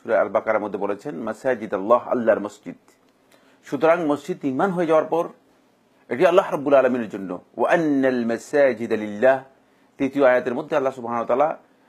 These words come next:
মসজিদকে আল্লাহ রাব্বুল আলামিন নিজে থেকে সম্পর্কিত না করে বলেছেন, "ওয়া আন্নাল মাসাজিদা লিল্লাহ", যে মসজিদ সমূহ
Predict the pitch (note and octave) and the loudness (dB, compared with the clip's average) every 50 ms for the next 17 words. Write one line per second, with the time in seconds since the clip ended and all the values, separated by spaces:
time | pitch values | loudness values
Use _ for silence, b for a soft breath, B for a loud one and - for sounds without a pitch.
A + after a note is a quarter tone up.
0 | b b - C3 C3 B2 D#3+ D3+ - E3 D3+ D3 D#3+ D3 D3+ D3 C3 C#3 C#3+ C3+ | b b -4 -4 -2 -4 -6 -2 0 2 4 4 2 2 0 -2 0 2 4 4
1 | C#3+ C#3 D3+ D3 C#3+ C3+ D3+ D#3+ E3+ E3+ F3+ E3+ - D#3 C#3 B2+ C#3 B2 B2+ C3+ | 4 2 2 -2 -2 -2 -2 -4 -4 -4 -4 -4 -4 -6 -6 -6 -8 -6 -6 -4
2 | C3 B2 A#2 A2+ - A#2+ A#2 G#2+ A2+ A2+ A2 D3+ D3+ C#3+ D3+ - - F#3+ G3 F3+ | -2 0 -2 -2 -2 -2 -2 -2 -4 -4 -6 -4 -2 0 2 4 4 2 2 2
3 | E3 D3 C#3 C#3 C#3 C3 B2 A#2 A#2 A2+ - - D#3+ D#3+ C#3 C3 A2 A2+ A2 G#2+ | -2 -2 0 2 2 2 0 -2 -4 -6 -4 -4 -4 -4 -4 -2 -2 -4 -4 -2
4 | A2+ A#2+ B2 A2+ A2 G2+ A2 A2 - - - - - - A2 A2 A2 C3 D#3+ F3+ | -2 -2 -2 -2 -4 -10 -12 -10 -10 -12 -12 -12 -14 -12 -10 -8 -8 -6 -8 -8
5 | G#3+ | -8